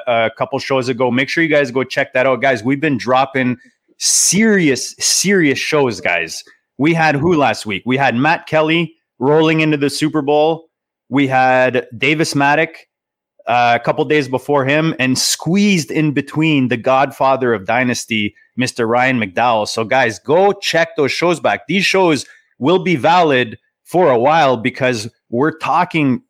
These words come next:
looking, we're, we're looking forward with these guys. We're helping you guys plan moving into these,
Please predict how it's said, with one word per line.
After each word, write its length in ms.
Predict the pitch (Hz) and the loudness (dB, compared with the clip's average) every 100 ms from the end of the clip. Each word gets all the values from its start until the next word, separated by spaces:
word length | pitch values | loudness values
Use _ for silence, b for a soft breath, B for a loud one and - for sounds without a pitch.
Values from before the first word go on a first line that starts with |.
| - | -2
looking, 400 | 131 170 170 147 | 0 0 -2 0
we're, 160 | 135 143 - | 0 -2 -2
we're 160 | 139 | 0
looking 280 | 185 233 190 | 0 0 -2
forward 320 | 139 196 214 | -2 0 0
with 140 | 127 110 | 0 -6
these 180 | 104 90 | -8 -4
guys. 240 | 98 98 | -4 -2
We're 140 | 123 | -4
helping 380 | 151 202 226 190 | -2 -2 0 -2
you 80 | 175 | 0
guys 180 | 170 143 | 0 -2
plan 480 | - 160 170 160 147 B B | -4 0 0 0 -4 B B
moving 440 | 156 202 196 180 | 2 2 2 2
into 360 | 175 185 180 151 | 2 0 0 -2
these, 320 | 135 143 - | 0 0 -2